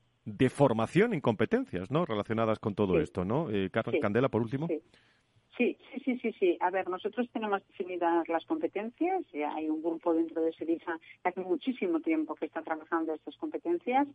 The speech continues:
Speaker 2: y lo que queremos es ponerlo en valor y que realmente los líderes actuales, pero sobre todo también los líderes de futuro, las nuevas generaciones por las cuales hemos de apostar, tengan estas competencias absolutamente, ¿no? incorporadas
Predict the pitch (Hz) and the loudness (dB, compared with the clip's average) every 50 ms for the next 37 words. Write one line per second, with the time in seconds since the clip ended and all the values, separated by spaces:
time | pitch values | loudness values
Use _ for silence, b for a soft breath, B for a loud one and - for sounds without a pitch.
0 | B B B B B - 190 185 185 - 202 185 - 185 190 185 202 233 220 226 | B B B B B 0 2 2 4 4 2 2 4 2 2 0 0 -2 -4 -6
1 | 214 - - 202 180 180 202 214 220 220 214 196 180 175 160 151 156 151 156 175 | -8 -4 -2 0 2 2 2 2 2 2 2 2 2 2 2 2 2 2 4 2
2 | 220 320 - b b b b b _ 170 170 - 180 170 170 180 175 180 180 180 | 2 0 -2 b b b b b _ -8 2 2 2 4 4 2 0 0 0 2
3 | 180 180 185 190 - 214 208 175 170 160 - - 196 214 262 262 - 156 151 151 | 2 2 2 4 4 4 6 6 4 4 2 0 2 2 2 2 2 0 0 0
4 | 147 143 - 170 - - _ - 175 170 170 165 165 165 165 - 170 170 165 - | -2 -2 -2 -4 -6 -4 _ 2 4 6 6 6 4 2 0 -2 -2 -4 -2 -2
5 | 170 160 175 - - 277 294 277 277 208 185 180 180 170 165 160 156 - 180 180 | -2 -2 -2 0 2 2 2 2 2 0 2 2 2 2 2 0 -2 0 4 4
6 | 175 160 165 160 156 151 156 160 - 151 - - 180 170 170 160 156 160 156 185 | 4 4 4 0 0 -4 -4 -6 -6 -8 -4 -2 0 0 2 2 0 0 -2 -2
7 | 240 269 277 247 - - 190 170 320 - - - - 214 196 180 170 156 156 - | 0 0 0 -2 -2 -2 -2 0 0 0 -2 0 2 2 2 4 2 0 -2 -6
8 | B B B B _ - 175 170 170 - - - 208 220 233 226 214 214 196 180 | B B B B _ -4 0 0 0 -2 2 2 4 4 4 4 2 2 0 -2
9 | 175 170 - 175 160 - 165 151 - - - 202 240 294 - B B B B _ | -2 -2 -2 -2 -2 -2 -6 -8 -6 -2 0 0 0 0 -2 B B B B _
10 | _ - 202 190 196 208 214 220 220 208 202 - 202 - _ 190 180 170 180 180 | _ 2 2 2 4 2 0 0 0 -4 -6 -6 -8 -6 _ -8 -4 -4 -4 -2
11 | - 180 180 170 - 208 208 202 208 185 - - 180 175 180 190 - 190 175 170 | 0 -2 -2 0 -2 -2 0 0 -2 -4 -2 -4 -2 -2 -2 0 0 0 0 2
12 | 170 165 160 - - 151 151 170 202 233 262 226 185 - 175 170 - - 156 156 | 0 0 -2 -4 -4 -4 -2 -2 -2 -2 -2 -4 -2 -2 -2 -2 0 0 2 2
13 | 160 170 196 226 262 262 | 4 4 4 4 4 2